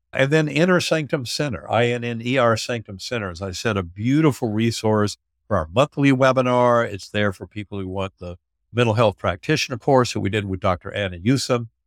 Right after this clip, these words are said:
It's there for all of those interviews, two years worth of biweekly interviews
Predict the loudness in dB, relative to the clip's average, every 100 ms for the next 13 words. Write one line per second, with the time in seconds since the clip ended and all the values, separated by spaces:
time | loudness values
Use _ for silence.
0 | _ -12 0 4 4 2 0 6 6 6
1 | 4 0 0 -4 -2 0 2 4 4 0
2 | -2 -2 2 2 0 0 -2 -2 -4 2
3 | 4 4 0 -6 -10 -8 -4 -2 2 2
4 | 2 -2